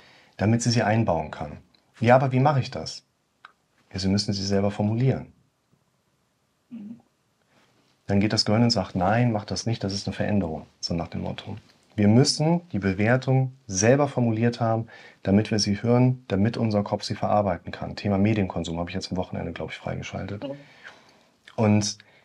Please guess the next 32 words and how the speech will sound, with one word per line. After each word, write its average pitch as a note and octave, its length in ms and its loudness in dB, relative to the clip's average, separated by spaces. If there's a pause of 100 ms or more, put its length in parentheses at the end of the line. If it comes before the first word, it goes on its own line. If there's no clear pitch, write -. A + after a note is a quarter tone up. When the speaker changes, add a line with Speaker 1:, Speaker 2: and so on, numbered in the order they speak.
(220)
Speaker 1:
das C3 240 4
ist C#3+ 140 -4
der G#2+ 80 2
Punkt, B2 400 0
wenn G#2 120 0
Sie G2+ 180 -2
andere C#3+ 320 2
Bewertungen A#2 680 2
haben F2+ 280 -2
wollen, A2+ 480 0
müssen B2 400 4
wir A#2 60 2
die A#2 100 0
selber A2+ 240 -2
formulieren. G2+ 460 -2
Wir G2 80 0
müssen G#2+ 260 0
sie G2+ 100 -2 (100)
oft D#3 240 8
genug A2 260 2
formuliert G#2+ 480 0
haben, A#2 260 2
damit G#2 220 -2
sie G#2 100 -6
sich G#2 240 -4
mit A2 160 -2
der G#2 100 0
Zeit G2+ 300 -2
eben - 200 -6
auch - 160 -6
wirklich G2+ 260 -8
dann F#2 240 -6